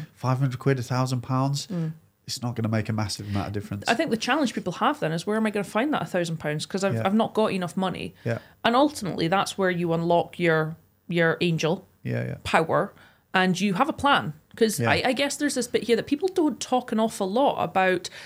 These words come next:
Speaker 2: the fact that, um, what do you do when you're leaving money in? Where does the money
Speaker 1: Yeah.
Speaker 2: come in?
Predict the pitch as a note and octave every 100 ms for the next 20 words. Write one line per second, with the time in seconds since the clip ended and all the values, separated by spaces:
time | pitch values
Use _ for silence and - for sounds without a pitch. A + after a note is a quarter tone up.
0 | - - - A3 - - - F#3+ F#3+ -
1 | - - - _ _ G#3 G#3 F#3 B3 -
2 | A3+ A3 F#3+ B3+ G#3+ G3 G3 G3+ G3+ G3
3 | A#3 G4 F#3+ F3+ C#4+ F4 A#3+ A3+ E3 F#2+
4 | A3+ A3 A#3+